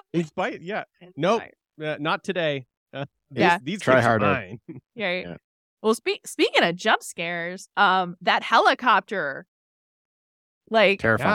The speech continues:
Speaker 1: Yeah.
Speaker 2: that
Speaker 3: Terrified me as a kid.
Speaker 2: Oh my God! And I guess apparently he was a real helicopter instructor.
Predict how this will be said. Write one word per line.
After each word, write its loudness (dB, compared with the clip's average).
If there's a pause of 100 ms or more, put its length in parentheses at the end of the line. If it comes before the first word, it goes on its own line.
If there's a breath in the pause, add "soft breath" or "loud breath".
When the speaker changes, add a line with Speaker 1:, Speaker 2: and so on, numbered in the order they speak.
(120)
Speaker 1:
Yeah. -10 (360)
Speaker 2:
that 6
Speaker 3:
Terrified 0
me -8
as -10
a -20
kid. -10 (380)
Speaker 2:
Oh 0
my 6
God! 4
And -2
I 0
guess -6
apparently -8
he -6
was -4
a 0 (160)
real 0 (420)
helicopter 0
instructor. -10